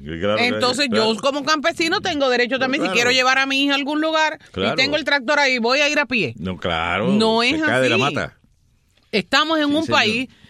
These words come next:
Speaker 2: donde de verdad existe un desarrollo total. ¿Qué sucede si usted tiene, vamos a hablar del, del, de un Mercedes? Si usted tiene un Mercedes y yo lo que tengo es un Toyota, ¿cuál es el problema? Usted va con el Mercedes donde mismo yo voy con el Toyota,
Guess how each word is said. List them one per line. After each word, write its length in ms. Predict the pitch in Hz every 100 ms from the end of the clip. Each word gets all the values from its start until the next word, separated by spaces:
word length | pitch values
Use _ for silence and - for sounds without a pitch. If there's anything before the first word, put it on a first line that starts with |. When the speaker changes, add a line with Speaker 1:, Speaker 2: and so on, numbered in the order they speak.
| - -
Speaker 2:
donde 380 | 165 220 220
de 120 | 214 202
verdad 320 | 190 190 233
existe 380 | 226 233 214 254
un 100 | 220
desarrollo 680 | 196 202 175 185 220 247 247
total. 720 | - 175 143 156 165 120 - _ _ _
¿Qué 180 | 269 294
sucede 500 | 277 240 302 302 277
si 140 | 240
usted 240 | 208 247
tiene, 420 | 214 269 269 277 - _ _ -
vamos 280 | 202 262 294
a 120 | 269
hablar 360 | 240 262 285 240
del, 360 | 220 196 185 170 165
del, 200 | 226 214 208
de 100 | 220
un 100 | 254
Mercedes? 560 | 262 220 165 117 104 117 _ _ _
Si 120 | -
usted 240 | 202 - 330
tiene 260 | 339 320 285
un 100 | 294
Mercedes 560 | 247 - 175 135 113 - _
y 160 | 202 226
yo 160 | 247 302
lo 80 |
que 100 | 277 254
tengo 260 | 285 269
es 40 | 233
un 180 | 269 269
Toyota, 560 | 240 175 156 131 127 - _ -
¿cuál 220 | 202 208
es 60 | 269
el 120 | 233
problema? 480 | 285 269 302 311 226
Usted 260 | 214 262
va 160 | 294 302
con 180 | 247 240
el 60 |
Mercedes 340 | 240 233 330 311
donde 200 | 240 202
mismo 240 | 185 196
yo 120 | 208 208
voy 160 | 220
con 140 | 240 247
el 100 | 226
Toyota, 460 | 262 285 294 196